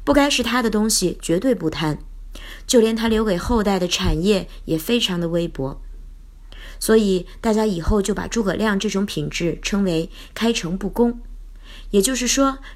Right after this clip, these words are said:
敞开胸怀，显示诚意，以诚待人，坦白无私，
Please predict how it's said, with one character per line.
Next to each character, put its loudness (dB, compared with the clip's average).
敞 0
开 2
胸 0
怀， -2
显 2
示 0
诚 -2
意， 0
以 2
诚 0
待 2
人， -2
坦 -2
白 -2
无 -4
私， -2